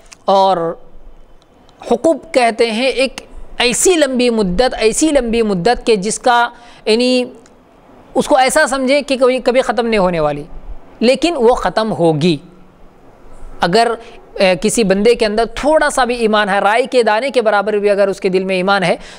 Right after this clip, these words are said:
तो अल्लाह तबारक व तआला उसको जहन्नम से निकाल कर जन्नत में डालेंगे। लेकिन पूरी सज़ा भुगतने के बाद अहक़ाब का जो आता है, अ, ये एक हुक़ूब, हुक़ूब जो होता है, अहक़ाब तो जमा है, ये एक हुक़ूब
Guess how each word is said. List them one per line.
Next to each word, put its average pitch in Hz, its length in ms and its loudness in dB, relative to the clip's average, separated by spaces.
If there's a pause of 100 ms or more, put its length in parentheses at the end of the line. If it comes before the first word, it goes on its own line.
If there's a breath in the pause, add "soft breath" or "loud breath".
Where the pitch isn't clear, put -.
(120 loud breath)
तो 240 60 4
अल्लाह 220 280 2
तबारक 190 360 0
व 190 60 0
तआला 185 260 2
उसको 196 200 -2
जहन्नम 170 340 -2
से 196 140 -2
निकाल 170 320 0
कर 196 140 -4
जन्नत 156 360 -4
में 185 120 -2
डालेंगे। 147 500 -2 (960 loud breath)
लेकिन 240 420 2 (1040)
पूरी 302 320 4
सज़ा 240 320 2
भुगतने 214 420 0
के 185 140 0
बाद 170 340 0
अहक़ाब 240 720 2 (140)
का 247 60 2
जो 220 120 2
आता 208 280 2
है, 190 200 0 (440 loud breath)
अ, 190 300 4 (420)
ये 196 360 0
एक 311 120 -2 (140)
हुक़ूब, 220 340 0 (880)
हुक़ूब 262 240 0
जो 226 120 2
होता 185 260 0
है, 220 260 0 (320 loud breath)
अहक़ाब 180 420 -2
तो 247 60 0
जमा 240 260 0
है, 214 220 -2
ये 226 260 0
एक 285 80 -4
हुक़ूब 247 480 -2